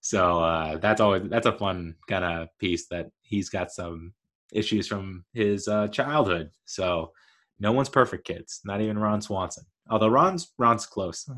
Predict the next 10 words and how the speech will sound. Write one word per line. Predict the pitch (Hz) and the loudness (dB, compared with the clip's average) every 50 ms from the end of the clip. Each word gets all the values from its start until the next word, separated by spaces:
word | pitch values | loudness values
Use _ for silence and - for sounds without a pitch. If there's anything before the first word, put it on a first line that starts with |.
| 113 | -8
<laughs> | - - - - | -2 -2 0 2
Ron's | 131 123 120 123 117 117 | 4 4 4 4 2 -2
close | - - 113 101 92 - - | -6 -4 -4 -4 -4 -4 -6
as | 90 - - - - 92 - | -10 -14 -14 -14 -14 -12 -12
you | 95 98 92 | -12 -12 -12
can | - 92 90 | -12 -12 -10
be. | 82 92 90 90 - _ _ _ _ _ _ _ _ _ _ _ _ _ _ _ | -10 -10 -10 -10 -12 _ _ _ _ _ _ _ _ _ _ _ _ _ _ _
And | - 113 120 123 123 123 123 120 120 120 120 120 - - - _ | -2 0 0 2 2 2 2 2 0 0 -2 -6 -10 -18 -12 _
his | - 131 131 123 - - | -2 0 0 -2 -4 -6
just | - 147 135 117 | -6 -6 -6 -6